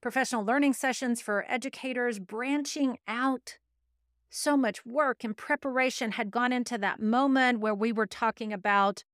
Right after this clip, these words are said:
um, how to, uh, uh, serve students, how to address students' needs in the classroom. I called the very first morning to Andrew Friedman, the C E O of Learning Ally, who was then and is today,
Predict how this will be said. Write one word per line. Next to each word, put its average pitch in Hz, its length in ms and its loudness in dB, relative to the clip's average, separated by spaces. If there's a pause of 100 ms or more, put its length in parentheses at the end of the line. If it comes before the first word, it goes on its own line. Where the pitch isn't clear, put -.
(320)
um, 202 320 2 (180)
how 262 420 4
to, 220 520 0
uh, 180 200 4
uh, 214 160 2
serve 277 380 4
students, 233 880 -2 (400)
how 240 120 -4
to 220 80 0
address 202 420 -2
students' 190 420 -4
needs 196 300 -2
in 185 100 -4
the - 80 -10
classroom. 190 880 -2 (1120)
I 220 120 6
called 254 560 6
the - 1160 -4
very 240 220 6
first 285 320 0
morning 196 540 -2 (840)
to - 160 -6
Andrew 220 340 -2
Friedman, 226 480 2
the 190 80 -2
C 233 320 -4
E 226 40 0
O 214 120 4
of 190 100 -2
Learning 202 280 0
Ally, 214 320 4
who 202 140 -4
was 185 220 -2
then 247 300 2
and 190 120 -6
is 196 220 -6
today, 214 600 0